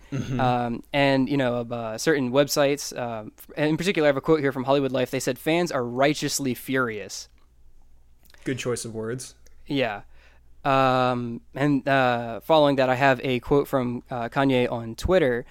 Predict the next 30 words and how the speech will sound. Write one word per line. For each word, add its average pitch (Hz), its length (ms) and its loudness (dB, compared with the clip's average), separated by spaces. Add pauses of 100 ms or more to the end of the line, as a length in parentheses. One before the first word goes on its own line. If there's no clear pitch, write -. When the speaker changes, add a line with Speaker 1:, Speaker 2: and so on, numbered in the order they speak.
(140)
Speaker 2:
saying, 131 420 2
Speaker 1:
Hmm. 127 60 -6
Speaker 2:
"We 156 120 4
are, 139 140 6 (140)
uh, 120 300 -2
we're 135 140 0
not 196 140 4
gonna 185 160 2
sleep 147 500 0
until 131 240 0
this 123 120 0
album 131 280 2
is 120 120 -10
out." 113 260 0 (1400)
And 156 80 0
that's 262 140 4
kinda 269 160 6
what 202 100 4
I 175 60 4
wanna 147 200 4
talk 139 200 2
about, 117 240 -4
is 131 140 -4
that's, 165 260 2
uh, 131 500 2
that's 180 200 0
an 175 40 2
example 147 460 0
of 127 320 -4
what 139 260 2